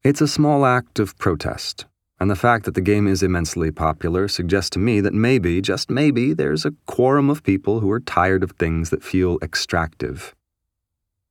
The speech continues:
Wordle defies the infinite scroll, and the game is rewarded for doing so. I think there's a lesson here, one that probably ties into the essay above.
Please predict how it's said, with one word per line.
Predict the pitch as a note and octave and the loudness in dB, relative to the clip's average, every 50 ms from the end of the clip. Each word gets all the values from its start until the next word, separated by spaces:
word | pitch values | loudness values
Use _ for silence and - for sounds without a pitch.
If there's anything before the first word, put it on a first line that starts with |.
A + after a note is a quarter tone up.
| _ _ - | _ _ 0
Wordle | A2+ B2+ D#3+ E3+ D#3 D#3 D3 C#3 - - | 2 4 4 4 4 4 4 4 2 2
defies | A2 C3 A#2+ - - A2+ A#2 A#2+ A#2 A2 G#2 E2+ E2+ | 0 0 0 2 2 4 4 4 4 2 2 2 2
the | F#2+ G2+ | 0 0
infinite | F#2 G#2 G#2+ G#2+ - - G#2+ A2 - - | 2 2 0 0 0 0 0 0 0 -2
scroll, | - - A#2+ B2+ B2 F2+ D2 C2+ - - - _ _ _ _ _ _ - | -2 0 2 2 2 2 0 -2 -4 -8 -16 _ _ _ _ _ _ -4
and | - G2+ G#2+ | -2 0 2
the | G2+ | 2
game | G2 A2+ A#2 A2+ | 2 4 4 4
is | A2 F#2+ F#2+ | 2 2 2
rewarded | G2+ F#2 F#2 A2+ B2+ C3+ C3+ A#2 | 2 2 4 2 2 2 2 0
for | - B2+ A#2 | 0 -2 0
doing | G#2 G#2+ G#2 G2 F#2 F2 | 2 2 2 2 2 0
so. | D#2 - - - - - - _ _ _ _ _ _ _ _ _ _ _ - | -2 -4 -6 -8 -12 -14 -18 _ _ _ _ _ _ _ _ _ _ _ -8
I | - G2 | -6 -4
think | - C3 - | -2 -2 0
there's | B2 C3 | 0 0
a | C#3 B2 | 0 2
lesson | - E3 E3+ D#3 - E2 C#2+ | 2 2 0 0 -2 -2 -2
here, | C#2 A#1 - - - - _ _ _ _ _ _ _ - | -4 -6 -8 -10 -14 -16 _ _ _ _ _ _ _ -4
one | E2+ F2 F2 F2+ F2+ | -2 0 0 2 0
that | F2 - - _ | 0 -2 -4 _
probably | - - F2+ F2 F2+ E2+ E2+ E2 | -2 0 0 2 2 0 0 -2
ties | D#2 - D#2+ D#2 D2+ D2 D#2+ F2 - D#2+ | 0 0 0 0 0 0 -2 -4 -2 -4
into | D#2 D#2 - | -4 -4 -2
the | E2 F2 E2+ | -2 0 0
essay | E2 E2 - - E2 E2 | 0 -2 -2 -2 -2 -2
above. | D#2+ E2 G#2 G2 C2+ B1 B1+ - - | -2 -2 -2 -2 -4 -4 -6 -10 -16